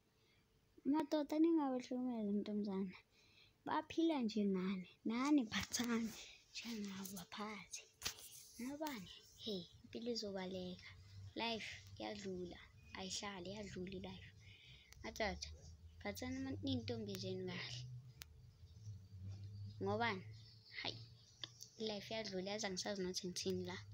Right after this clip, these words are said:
Life iyadlula madoda. Phathani abantu, iy'ntombi zenu kahle. Into ayifunayo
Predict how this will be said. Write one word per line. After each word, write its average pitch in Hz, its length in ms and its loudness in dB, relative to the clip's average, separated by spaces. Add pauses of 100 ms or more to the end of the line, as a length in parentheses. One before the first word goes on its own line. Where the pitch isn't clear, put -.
(720)
Life 277 240 2
iyadlula 220 480 0
madoda. - 520 -8 (100)
Phathani 214 400 -6
abantu, 247 300 -4
iy'ntombi 247 520 -2
zenu 233 240 -4
kahle. 214 420 -4 (1500)
Into 269 200 2
ayifunayo 285 560 4